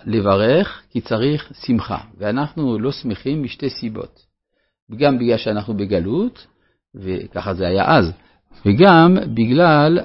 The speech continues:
הדאגות של הפרנסה. דאגות הפרנסה גורמות שאי אפשר לברך בשמחה. אבל, אומר הרמה, ביום טוב יש שמחה יותר גדולה.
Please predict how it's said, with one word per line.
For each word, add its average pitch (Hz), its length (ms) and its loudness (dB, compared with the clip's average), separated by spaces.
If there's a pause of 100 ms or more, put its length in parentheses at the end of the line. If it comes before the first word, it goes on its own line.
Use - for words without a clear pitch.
(100)
הדאגות 110 1200 4
של 139 140 2
הפרנסה. 104 520 -2 (800)
דאגות 143 400 -2
הפרנסה 156 600 0
גורמות 170 540 4
שאי 160 240 2
אפשר 143 240 0
לברך 113 360 2
בשמחה. 95 440 -6 (800)
אבל, 180 560 4
אומר 139 300 2
הרמה, 101 680 0
ביום 120 300 4
טוב 185 380 2
יש 185 160 -4
שמחה 196 320 -2
יותר 180 260 -2
גדולה. 147 220 -6